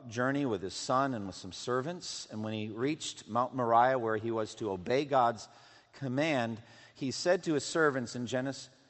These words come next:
Genesis twenty-two five, Abraham said to his servants, "Stay here with the donkey while I and the boy go over there. We will worship, and then we will come back to you." Wow, that's an interesting moment.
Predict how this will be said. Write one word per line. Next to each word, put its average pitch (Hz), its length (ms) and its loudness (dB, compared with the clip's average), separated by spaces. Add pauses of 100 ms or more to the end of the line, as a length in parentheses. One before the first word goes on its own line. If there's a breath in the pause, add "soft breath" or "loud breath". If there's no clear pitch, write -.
Genesis 127 400 -6
twenty-two 120 400 -4
five, 127 400 6
Abraham 135 520 0
said 139 220 -2
to 156 80 -4
his 151 120 -4
servants, 113 380 -2
"Stay - 460 0
here 151 340 0
with 131 200 -2
the 131 40 -10
donkey 120 480 0
while 113 360 4
I 170 440 6
and 139 240 2
the 123 100 0
boy 110 640 4 (340 loud breath)
go 127 180 4
over 113 300 0
there. 107 300 2 (420 soft breath)
We 226 240 4
will 185 240 8
worship, 147 580 6 (420 loud breath)
and 147 160 2
then 127 300 4
we 226 240 6
will 208 160 8
come 139 280 0
back 165 500 8
to 135 80 -8
you." 92 240 -8 (2500 soft breath)
Wow, 139 200 0
that's 127 140 -6
an - 80 -20
interesting 110 460 -6
moment. 101 440 -2